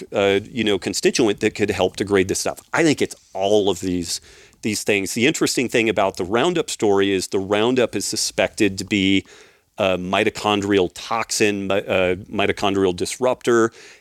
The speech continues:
And so in addition to just the celiac or non-celiac gluten sensitivity issues that we see,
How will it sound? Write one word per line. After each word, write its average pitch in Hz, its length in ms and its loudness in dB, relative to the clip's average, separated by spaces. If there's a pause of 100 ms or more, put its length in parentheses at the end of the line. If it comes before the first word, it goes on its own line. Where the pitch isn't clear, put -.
And 123 220 -2
so 127 460 4
in 131 160 4
addition 127 560 0
to - 140 -2
just 107 420 -2
the 101 260 2
celiac 131 720 2
or 104 80 -4
non-celiac 107 640 0
gluten 117 280 2
sensitivity 107 580 0
issues 98 280 2
that - 160 -4
we 107 80 2
see, 104 420 2